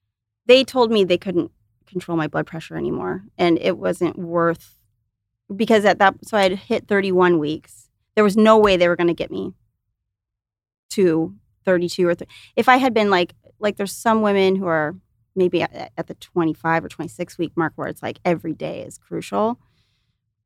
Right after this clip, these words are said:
There, there was just no benefit to,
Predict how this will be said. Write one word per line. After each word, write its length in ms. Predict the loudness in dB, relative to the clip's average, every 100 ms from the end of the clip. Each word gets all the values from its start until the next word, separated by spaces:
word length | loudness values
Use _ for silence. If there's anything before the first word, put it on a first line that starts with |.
| _ _ _ 0
There, 260 | 4 4 4
there 160 | 4
was 140 | 4 2
just 200 | 0 2
no 300 | 4 4 4
benefit 540 | 2 0 -2 -10 -8
to, 220 | -2 -2